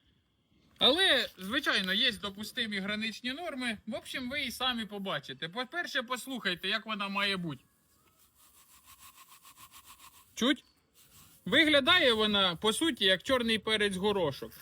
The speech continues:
Е, чи суха вона, чи не суха, та ви, в принципі, люди розумні, і ви самі зрозумієте,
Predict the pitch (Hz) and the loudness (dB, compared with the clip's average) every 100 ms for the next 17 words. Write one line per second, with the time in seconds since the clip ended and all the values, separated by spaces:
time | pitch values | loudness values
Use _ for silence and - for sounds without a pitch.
0 | - - - - - 190 202 196 196 202 | -20 -20 -20 -10 2 6 6 6 6 4
1 | 202 202 196 - - 302 - 302 339 311 | 2 0 -2 -6 -2 -2 -4 -6 -2 0
2 | 294 277 269 285 269 254 285 - 330 285 | 0 0 -2 -2 -4 -6 -6 -4 -2 -2
3 | - - - - _ - 349 302 226 262 | -6 -20 -20 -20 _ -6 -4 -2 -4 -2
4 | 277 220 233 202 214 202 185 185 220 214 | -2 -2 -4 -4 -2 0 0 -4 -4 -2
5 | 208 214 214 254 196 165 196 170 - 240 | -2 -2 -4 -4 -2 -2 -4 -8 -4 -2
6 | 233 214 185 190 185 196 196 165 147 151 | -2 -4 -4 -4 -4 -4 -2 -4 -4 -8